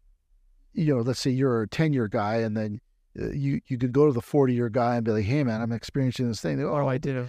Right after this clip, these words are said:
Speaker 1: this is what I would do." Oh, and then it goes all the way up the levels of the Shaolin Temple. And if those guys don't know what to do,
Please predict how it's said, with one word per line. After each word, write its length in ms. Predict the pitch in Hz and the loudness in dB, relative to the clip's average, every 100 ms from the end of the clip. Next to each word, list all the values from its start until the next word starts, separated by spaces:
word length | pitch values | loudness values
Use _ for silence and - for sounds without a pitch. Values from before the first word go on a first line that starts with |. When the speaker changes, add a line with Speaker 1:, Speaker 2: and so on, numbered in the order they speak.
| - - | -10 -4
Speaker 1:
this 180 | 220 | -2
is 80 | 139 | -2
what 120 | 131 | -2
I 160 | 135 160 | 2 2
would 140 | 135 | 2
do." 180 | 104 98 - _ - | 0 -4 -4 _ 0
Oh, 240 | 180 143 | 4 4
and 120 | 107 117 | 2 0
then 140 | 123 | -2
it 160 | 127 - | -2 0
goes 240 | 151 139 | 0 0
all 200 | 131 139 | 0 0
the 60 | 135 | 2
way 120 | 135 | -2
up 80 | 127 | 0
the 80 | |
levels 360 | 123 131 123 117 | 0 0 0 -2
of 60 | 110 | -4
the 220 | - 120 | -6 -8
Shaolin 420 | - 139 254 117 | -4 -2 0 -2
Temple. 460 | 165 165 147 123 - _ - | 0 0 0 -4 -6 _ -6
And 160 | 135 135 | -2 -2
if 120 | - | 2
those 220 | 156 214 | 4 4
guys 240 | 185 143 127 | 4 2 2
don't 200 | 135 131 | 0 0
know 100 | 120 | -2
what 140 | 117 | -4
to 60 | 107 | -2
do, 280 | 120 120 | 0 0